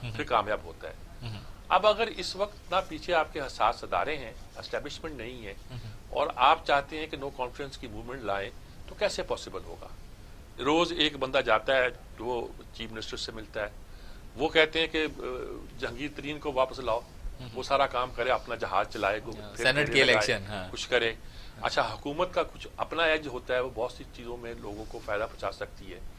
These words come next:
Speaker 1: हम्म।
Speaker 2: उस edge के अलावा हुकूमत के साथ अगर एस्टेब्लिशमेंट भी हो,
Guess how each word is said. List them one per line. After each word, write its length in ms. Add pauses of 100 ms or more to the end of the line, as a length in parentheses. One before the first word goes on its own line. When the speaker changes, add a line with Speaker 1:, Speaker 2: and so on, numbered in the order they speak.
(100)
Speaker 1:
हम्म। 340
Speaker 2:
उस 140
edge 180
के 120
अलावा 340
हुकूमत 500
के 60
साथ 260 (180)
अगर 200
एस्टेब्लिशमेंट 840
भी 80
हो, 220